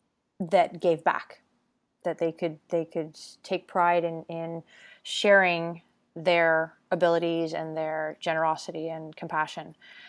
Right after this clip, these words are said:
And that, at that point, I sort of, <laughs> I stepped back and sort of went,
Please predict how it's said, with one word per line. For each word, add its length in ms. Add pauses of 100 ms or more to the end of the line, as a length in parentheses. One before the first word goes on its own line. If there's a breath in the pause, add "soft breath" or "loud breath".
(140)
And 140
that, 220 (420)
at 140
that 220
point, 360
I 160
sort 240
of, 1120 (120)
<laughs> 180
I 180
stepped 320
back 320
and 120
sort 140
of 80
went, 380